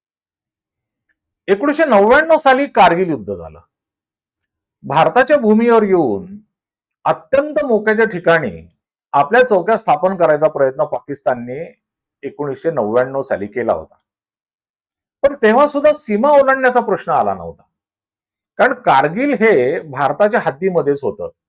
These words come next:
भारतानं पाकिस्तानच्या सीमा ओलांडल्या नाहीत, म्हणून कारगिल युद्धाकडं चीननं सुद्धा दुर्लक्ष केलं होतं. आता असं म्हणलं जातं की आण्विक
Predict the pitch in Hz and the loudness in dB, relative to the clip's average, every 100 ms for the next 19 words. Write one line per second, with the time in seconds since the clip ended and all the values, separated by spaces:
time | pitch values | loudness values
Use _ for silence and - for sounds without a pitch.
0 | _ _ _ _ _ _ _ _ _ _ | _ _ _ _ _ _ _ _ _ _
1 | _ _ _ _ _ 147 180 190 254 285 | _ _ _ _ _ -2 0 2 0 2
2 | 302 294 277 _ - 185 240 220 240 240 | 2 2 -2 _ -2 -2 0 -2 0 0
3 | 240 214 214 180 185 220 214 127 95 101 | -2 0 2 4 2 4 2 2 -6 -8
4 | _ _ _ _ _ - 156 226 214 - | _ _ _ _ _ -6 -2 -2 -4 -10
5 | _ _ _ - 175 170 233 240 190 160 | _ _ _ 0 2 2 0 0 2 2
6 | 170 151 160 175 - 185 170 170 170 143 | 2 2 0 0 -8 -8 -4 -4 -4 0
7 | 196 196 131 - 98 87 82 82 _ _ | 2 0 -2 -6 -6 -12 -12 -14 _ _
8 | _ _ _ _ _ _ _ _ _ _ | _ _ _ _ _ _ _ _ _ _
9 | _ _ _ _ _ _ _ _ _ _ | _ _ _ _ _ _ _ _ _ _
10 | _ _ _ _ _ _ _ _ _ _ | _ _ _ _ _ _ _ _ _ _
11 | _ _ _ _ _ _ - - - 220 | _ _ _ _ _ _ -6 0 4 4
12 | 277 262 240 254 233 214 247 277 - 170 | 4 2 4 6 4 4 2 0 -6 -2
13 | 175 202 285 302 | 0 0 -2 -6